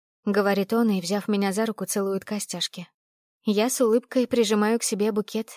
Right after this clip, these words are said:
гипсофил. Меня переполняет предвкушение и радость. Мы с Дэном едем за город, и я любуюсь окружающим дорогу лесом.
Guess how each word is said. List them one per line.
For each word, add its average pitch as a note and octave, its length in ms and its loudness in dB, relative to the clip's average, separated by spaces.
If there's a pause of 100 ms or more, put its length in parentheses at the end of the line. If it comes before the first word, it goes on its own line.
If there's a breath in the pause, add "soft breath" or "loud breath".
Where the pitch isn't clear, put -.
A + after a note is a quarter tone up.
(100)
гипсофил. G#3 600 -2 (320)
Меня A3+ 240 2
переполняет A3+ 600 2
предвкушение G#3 920 0
и - 20 2
радость. E3+ 500 -6 (680)
Мы G#3 180 2
с F#3+ 60 -4
Дэном A#3 300 2
едем G#3+ 340 2
за B3 160 0
город, F#3 260 -8 (280)
и C4 100 2
я C4 180 4
любуюсь C4 460 4
окружающим G#3 680 0
дорогу G3 320 0
лесом. F3+ 420 -6